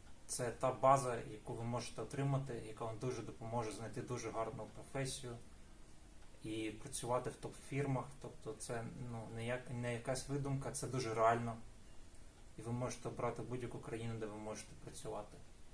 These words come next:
Вас будуть, правда, цінувати. Головне, що вам треба робити, це, правда, навчатися і не лінкуватися. Тому що, напри-, на моєму прикладі, все те, що я вивчав в Х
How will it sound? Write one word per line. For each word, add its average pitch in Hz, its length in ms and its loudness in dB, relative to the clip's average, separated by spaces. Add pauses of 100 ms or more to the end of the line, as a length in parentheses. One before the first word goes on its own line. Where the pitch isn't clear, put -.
(240)
Вас 107 120 -4
будуть, 110 220 -4
правда, 117 360 -2
цінувати. 107 560 -4 (680)
Головне, 131 260 4
що 135 160 0
вам 123 120 0
треба 131 300 2
робити, 139 340 0
це, - 180 -2
правда, 120 300 0
навчатися 123 800 0 (840)
і 113 320 0
не 117 280 0
лінкуватися. 117 840 0 (580)
Тому 120 200 2
що, 113 340 0 (180)
напри-, 123 360 -4
на 123 80 0
моєму 123 360 2
прикладі, 117 600 -2 (540)
все - 140 -4
те, 147 160 4
що 135 160 0
я 117 60 2
вивчав 120 400 2 (120)
в - 40 -12
Х - 60 -2